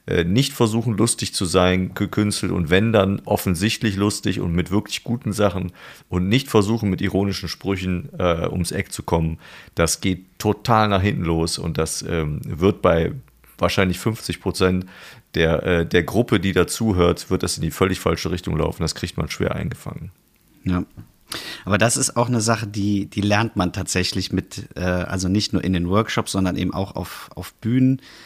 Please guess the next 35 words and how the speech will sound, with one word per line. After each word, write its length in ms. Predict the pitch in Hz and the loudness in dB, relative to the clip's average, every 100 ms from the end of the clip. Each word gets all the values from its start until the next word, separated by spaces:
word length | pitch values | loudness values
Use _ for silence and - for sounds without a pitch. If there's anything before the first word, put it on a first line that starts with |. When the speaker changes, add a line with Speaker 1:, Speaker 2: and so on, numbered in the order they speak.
| - - _ - | -20 -20 _ 0
Speaker 2:
äh, 60 | |
oder 520 | 95 95 92 - 95 82 | 4 4 2 2 2 2
in 160 | 90 | 0
dem 180 | 85 95 | 0 0
Fall 140 | 98 | 0
bei 140 | 87 90 | 0 2
mir 200 | 95 92 | 2 0
auch 120 | 87 | -2
noch 140 | 92 | -4
bei 140 | - 87 | -2 -4
Führungen. 540 | - - 131 127 120 | -4 0 2 4 2
Das 140 | 104 - | 2 2
sind 100 | 98 | 2
ja 100 | 92 | 0
drei 260 | 87 92 98 | 2 0 0
verschiedene 540 | - - 104 98 90 | -2 -4 -2 0 0
Sachen, 320 | 87 98 120 | 2 2 2
die 100 | 101 | 0
aber 200 | 92 90 | 0 0
alle 160 | 98 107 | 2 4
nach 220 | 104 - | 2 2
einem 120 | 95 | -2
gleichen 360 | 90 95 - 95 | 2 2 2 -2
Prinzip 400 | - 90 - 120 | -4 -4 -4 -4
funktionieren, 480 | 92 87 90 92 104 | -4 -4 -2 2 2
nämlich 220 | 98 - | 0 -2
dieses, 300 | 95 92 98 | -6 -6 -6
was 160 | 98 | -6
du 80 | - | -4
sagst, 220 | 90 92 | -4 -4
in 100 | 92 | -4
den 100 | 92 | -4
ersten 500 | - 101 107 - 107 - - - - | -2 0 0 0 0 -2 -16 -20 -20
fünf 300 | - 123 120 | -2 0 2
Minuten 640 | - 104 104 113 117 110 | 4 4 4 2 4 4